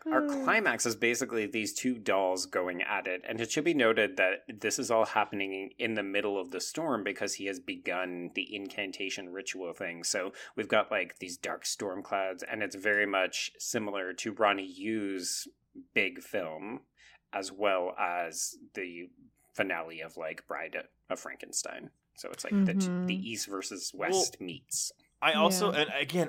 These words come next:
Speaker 3: maybe I'm wrong. I don't remember if the other films do this, but the way that they get around, like, the mobile dolls is doing overhead shots. So when
Speaker 1: Yes.
Speaker 3: they're
Speaker 2: Yep.
Speaker 3: doing the shovel fight, which is awesome,
Speaker 1: Mm-hmm.
Speaker 3: it's, it's clearly, again, two people,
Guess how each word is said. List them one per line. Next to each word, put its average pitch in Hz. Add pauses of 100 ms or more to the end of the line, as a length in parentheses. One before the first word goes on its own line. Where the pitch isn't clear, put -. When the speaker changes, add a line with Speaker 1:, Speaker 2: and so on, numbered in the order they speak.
(140)
Speaker 3:
maybe 127
I'm 170
wrong. 175
I 117
don't 123
remember 156
if 156
the -
other 123
films 110
do 110
this, 98
but -
the 117
way 117
that 135
they 127
get 117
around, 98
like, 92
the 110
mobile 98
dolls 107
is 120
doing 117
overhead 95
shots. -
So 117
when 110
Speaker 1:
Yes. 117
Speaker 3:
they're 113 (280)
Speaker 2:
Yep. 247
Speaker 3:
doing 135
the 110
shovel 123
fight, 92
which 95
is 95 (140)
awesome, 101
Speaker 1:
Mm-hmm. 95
Speaker 3:
it's, -
it's -
clearly, 180
again, 104
two -
people, 85